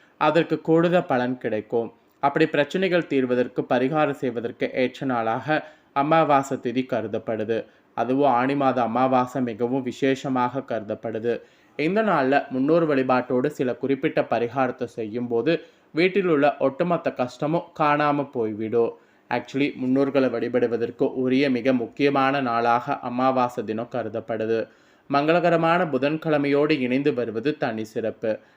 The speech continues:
அதிலும் தெய்வ வழிபாட்டுக்குரிய ஆனி மாதத்துல வரக்கூடிய அமாவாசை புதன்கிழமையில இணைந்து வருவது கூடுதல் சிறப்பு. இந்த ஆண்டு ஆனி மாத அமாவாசை ஜூன் இருபத்தி ஐந்தாம் தேதி புதன்கிழமை அன்னைக்கு அமைகிறது.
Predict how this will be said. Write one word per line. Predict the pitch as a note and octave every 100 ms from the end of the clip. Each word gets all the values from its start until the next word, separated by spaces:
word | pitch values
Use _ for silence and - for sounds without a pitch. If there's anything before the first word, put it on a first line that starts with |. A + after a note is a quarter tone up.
| _ -
அதிலும் | A2+ A#2+ C3 B2
தெய்வ | B2+ C3+ B2+
வழிபாட்டுக்குரிய | A#2+ B2 B2+ A#2+ B2+ A#2+ A#2 A2
ஆனி | A#2 C3 C3
மாதத்துல | A#2+ A#2+ - A#2 A2
வரக்கூடிய | A2+ - A#2 A2
அமாவாசை | A2 B2 B2+ A#2+ - A#2+
புதன்கிழமையில | A2 B2 B2+ C3 A#2+ A#2 A2
இணைந்து | G#2+ A#2+ B2+
வருவது | A#2 A2 G#2+ A#2 C#3
கூடுதல் | B2+ A2+ G#2+ A#2 -
சிறப்பு. | A#2 G#2+ - A2 - _ _ _ D3+
இந்த | D#3 E3
ஆண்டு | F#3 G3 - C3
ஆனி | D3 E3 D3+
மாத | C3+ C#3 -
அமாவாசை | B2 C3+ C#3 B2+ B2 - C#3+ C3+ C#3
ஜூன் | C3 B2
இருபத்தி | B2 C3+ - C3 - B2+
ஐந்தாம் | C3+ D3+ C#3 B2+
தேதி | B2 C3+
புதன்கிழமை | B2 B2 C#3+ C#3+ C3+ A#2+ A#2
அன்னைக்கு | G#2+ G#2 C3 A#2
அமைகிறது. | G#2+ G#2 A2 G#2+ A2